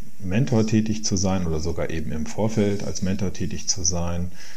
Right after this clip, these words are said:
um, äh, den Gründern eben dabei zu helfen, wie muss ich mich aufstellen, wie muss ich mich, ähm, strukturieren, wie muss ich mich organisieren,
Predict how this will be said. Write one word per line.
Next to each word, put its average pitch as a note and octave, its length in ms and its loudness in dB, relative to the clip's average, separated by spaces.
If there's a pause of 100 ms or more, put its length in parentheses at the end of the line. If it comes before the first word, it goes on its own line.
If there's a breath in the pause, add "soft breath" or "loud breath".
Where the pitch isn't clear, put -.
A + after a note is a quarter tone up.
(260 loud breath)
um, E2 300 0
äh, D#2+ 240 -2
den E2 260 -2
Gründern F2 560 0
eben E2 260 -2
dabei D#2+ 360 -2
zu - 200 -2
helfen, F2+ 920 0
wie E2+ 120 0
muss E2+ 200 0
ich E2+ 140 -2
mich - 200 -2
aufstellen, A#2 560 4
wie E2+ 80 2
muss E2+ 200 0
ich - 220 -2
mich, E2 440 0
ähm, E2 640 0
strukturieren, G#2 880 2
wie E2+ 80 2
muss E2+ 240 0
ich - 140 -2
mich - 160 -2
organisieren, G2+ 960 4